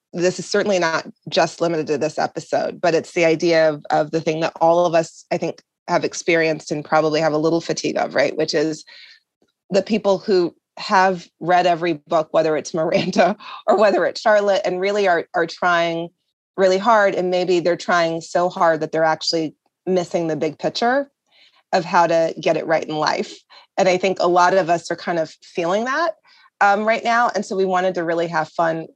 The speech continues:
with that. And I, and I feel like that's really where we get to the end of the episode, right? Which is Charlotte was so focused on kind of checking the boxes of,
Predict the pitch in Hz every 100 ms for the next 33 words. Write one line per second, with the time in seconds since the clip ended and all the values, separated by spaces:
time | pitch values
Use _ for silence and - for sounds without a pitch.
0 | - 160 160 185 190 151 143 - 175 170
1 | 180 180 180 - - 247 247 226 196 -
2 | 175 170 - - _ 180 180 180 165 160
3 | 160 151 - 160 - 160 160 151 151 156
4 | 147 - - 139 139 139 - 151 160 -
5 | 170 165 - 156 - 165 - 165 170 160
6 | 165 156 160 160 - 160 156 151 147 156
7 | 151 - 156 151 147 147 147